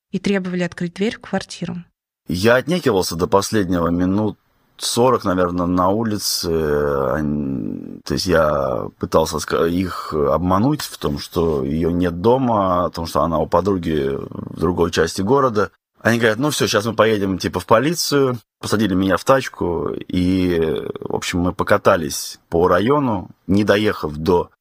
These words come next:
Speaker 2: отделения. Они меня промариновали в машине. Сказали, что повесят на меня дело за укрывательство человека, совершившего якобы преступление.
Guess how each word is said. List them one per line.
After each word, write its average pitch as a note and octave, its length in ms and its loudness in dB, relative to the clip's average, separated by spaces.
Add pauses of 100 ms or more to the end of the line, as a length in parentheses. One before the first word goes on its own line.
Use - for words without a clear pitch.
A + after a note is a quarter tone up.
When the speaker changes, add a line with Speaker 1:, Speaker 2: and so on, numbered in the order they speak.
Speaker 2:
отделения. F2+ 720 0 (280)
Они G#2+ 200 4
меня F#2 440 0
промариновали G2+ 760 2 (140)
в E2 140 -4
машине. E2+ 540 0 (320)
Сказали, A2 360 2
что G#2+ 180 -6
повесят F#2+ 500 0
на F2+ 80 0
меня F2+ 680 0 (120)
дело F2 580 0
за E2+ 160 -2
укрывательство D#2 1160 0 (100)
человека, E2+ 340 2
совершившего F2 600 0
якобы E2+ 520 0
преступление. G#2 880 -2